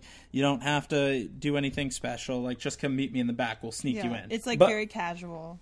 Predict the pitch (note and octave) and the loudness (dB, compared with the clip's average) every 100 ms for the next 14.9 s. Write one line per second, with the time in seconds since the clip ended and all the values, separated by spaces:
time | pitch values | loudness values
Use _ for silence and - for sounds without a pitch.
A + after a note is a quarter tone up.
0 | - G3 D#3 - D3 D3+ F3 E3 C#3+ C#3 | -16 -2 0 2 2 4 4 4 4 4
1 | C#3+ - - - C#3+ B2 C3+ B2+ B2+ C3 | 2 -2 -4 0 2 2 0 0 2 2
2 | - A#2+ A2+ A2+ C3+ C3 B2+ C3+ C#3 C#3+ | 2 2 2 4 2 0 2 2 2 0
3 | C3+ C#3 C#3+ A#2+ A#2+ B2 C3+ C3+ C3+ C3+ | 2 4 4 0 -4 6 8 10 10 8
4 | A#2 A2+ G#2 A#2+ A2+ G#2 G2+ G2 G#2+ F#2+ | 8 4 6 4 4 2 0 0 -4 -6
5 | F#2+ A#2+ G2+ G2 A2 A2+ G#2 G2+ F#2 F2+ | -4 -4 -2 -2 0 2 0 -2 -6 -10
6 | - - - - - - - - - - | -16 -18 -20 -20 -20 -20 -20 -20 -20 -20
7 | - C3+ C3+ - G#3+ G#3+ D#3 D#3 C#3 D#3 | -6 -4 -4 4 8 8 8 4 4 2
8 | D3+ C#3+ C3 A2+ A2+ A#2 A#2 B2+ C3+ - | 2 4 2 0 0 0 2 2 2 0
9 | - B2+ A#2+ A2+ A2 G2 - A2+ G#2 F#2+ | 2 4 6 4 2 -2 -4 -2 -2 -4
10 | G2+ - _ _ - C3 A#2+ - - - | -10 -18 _ _ -2 0 0 -4 -6 -2
11 | A#2 G#2+ G2+ G#2 G2+ - F#2 F#2 - G#2 | 0 2 2 4 2 0 -8 -10 -8 -6
12 | - G#2 - A2 - A#2 A2 A2 G2+ G2 | -4 -6 -4 -6 0 4 6 4 -2 -4
13 | A2+ G#2+ F#2+ - A2+ G#2 G2+ G2+ G2 F#2 | -2 -4 -4 -2 0 0 0 -2 -2 -6
14 | F2 - F#2 F2 E2 G2 F#2+ - | -8 -6 -6 -6 -6 -6 -6 -10